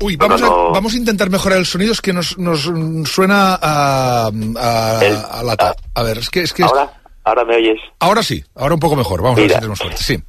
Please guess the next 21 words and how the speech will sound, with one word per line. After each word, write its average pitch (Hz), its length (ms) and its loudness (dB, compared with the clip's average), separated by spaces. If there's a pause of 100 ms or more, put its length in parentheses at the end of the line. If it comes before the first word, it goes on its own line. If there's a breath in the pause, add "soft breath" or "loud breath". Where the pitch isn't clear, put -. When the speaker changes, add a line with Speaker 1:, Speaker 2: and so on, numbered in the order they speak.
(680)
Speaker 2:
Eh, 107 120 4
la 104 120 4
pusimos 143 420 2
el, 113 240 4 (160)
el 143 80 -4
treinta 120 320 2
de 120 140 4
mayo 120 340 2
del, 98 420 2
del, 92 180 2 (1080)
hace - 340 -4
ya 73 300 0 (320 loud breath)
casi 82 340 2
un 82 140 2
año 80 340 2
y 78 40 -2
medio, 92 340 2
dos, 107 240 2 (520 loud breath)
y, 92 520 0
y - 20 -2
bueno, 98 320 2